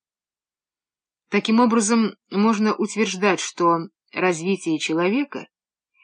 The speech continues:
определяется социальными причинами,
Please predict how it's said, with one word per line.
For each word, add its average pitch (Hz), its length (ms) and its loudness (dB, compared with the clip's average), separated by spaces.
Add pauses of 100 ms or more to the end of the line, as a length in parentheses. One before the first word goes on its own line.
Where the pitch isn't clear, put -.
(640)
определяется 190 760 0
социальными 220 640 -2
причинами, 233 720 -8